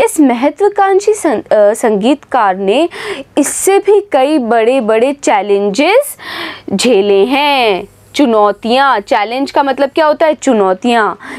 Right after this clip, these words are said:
इस संगीतकार के आगे तो और भी ज़्यादा मुश्किल चुनौतियाँ आई हैं,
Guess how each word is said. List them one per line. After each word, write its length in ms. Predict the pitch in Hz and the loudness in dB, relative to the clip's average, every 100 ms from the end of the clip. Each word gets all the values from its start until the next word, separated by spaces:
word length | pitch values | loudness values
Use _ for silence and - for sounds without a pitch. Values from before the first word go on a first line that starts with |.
| 220 | -6
इस 140 | 240 240 | -4 -2
संगीतकार 640 | 233 220 240 - 247 247 | -2 -2 -4 -2 0 0
के 120 | 240 | 0
आगे 260 | 240 214 190 | 0 0 -2
तो 260 | 311 330 - | -2 -2 -2
और 260 | 196 254 | 0 0
भी 220 | 277 311 320 | 2 2 2
ज़्यादा 360 | 294 269 294 | 2 2 0
मुश्किल 480 | 277 254 - - 339 | 2 0 -2 -2 0
चुनौतियाँ 580 | - 254 226 220 254 233 | 2 2 2 2 0 2
आई 240 | 202 202 | 2 0
हैं, 220 | 226 180 | 0 -2